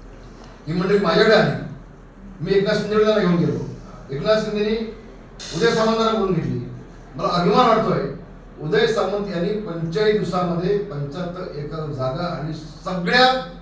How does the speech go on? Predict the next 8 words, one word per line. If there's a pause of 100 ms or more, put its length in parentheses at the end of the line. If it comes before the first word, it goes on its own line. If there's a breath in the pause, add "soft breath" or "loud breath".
(160)
अपरवानग्या (720)
ह्या
Coca-Cola-ला
दिल्या. (800)
त्यांनी
माझं
अभिनंदन
केलं,